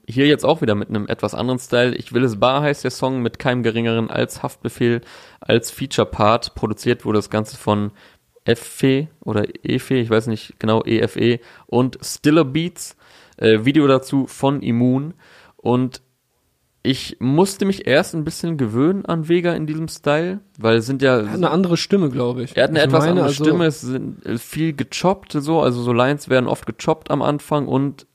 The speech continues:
Speaker 1: viele Pausen auch drin. Ähm, jetzt nicht unbedingt was,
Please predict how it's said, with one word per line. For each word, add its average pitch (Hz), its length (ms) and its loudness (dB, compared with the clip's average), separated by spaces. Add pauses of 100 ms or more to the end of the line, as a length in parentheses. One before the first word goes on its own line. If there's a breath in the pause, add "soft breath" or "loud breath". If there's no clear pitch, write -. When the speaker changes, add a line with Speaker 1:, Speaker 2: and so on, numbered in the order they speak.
(100)
Speaker 1:
viele 143 280 -2
Pausen 139 420 2
auch 87 160 -6
drin. 101 340 -4 (220)
Ähm, 104 420 0 (460 soft breath)
jetzt 113 180 -2
nicht 123 220 -6
unbedingt 135 440 0
was, - 340 -4